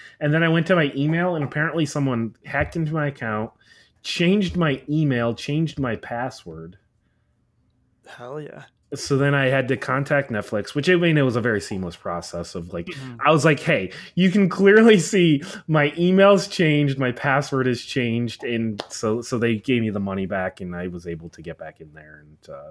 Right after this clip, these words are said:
Speaker 1: so, and then at that point, I was like, "I need to have more secure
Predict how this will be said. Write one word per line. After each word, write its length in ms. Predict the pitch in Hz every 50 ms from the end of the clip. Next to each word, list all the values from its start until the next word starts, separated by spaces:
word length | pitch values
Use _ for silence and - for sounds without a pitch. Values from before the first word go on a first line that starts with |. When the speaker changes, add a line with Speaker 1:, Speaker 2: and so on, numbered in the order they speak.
| _ _
Speaker 1:
so, 260 | _ - - 82 82 _ _ - - - - -
and 160 | 131 127 131
then 100 | 131 127
at 140 | 123 113 -
that 180 | 123 110 101 -
point, 220 | 113 104 101 101
I 40 | 98
was 120 | 95 92
like, 140 | 107 113 - -
"I 120 | - 262 320
need 280 | 302 277 247 214 185 165
to 60 | 151
have 220 | 147 143 135 131
more 260 | 123 123 123 120 117 110
secure 840 | - - 107 - - - - 107 101 101 98 98 92 90 98 104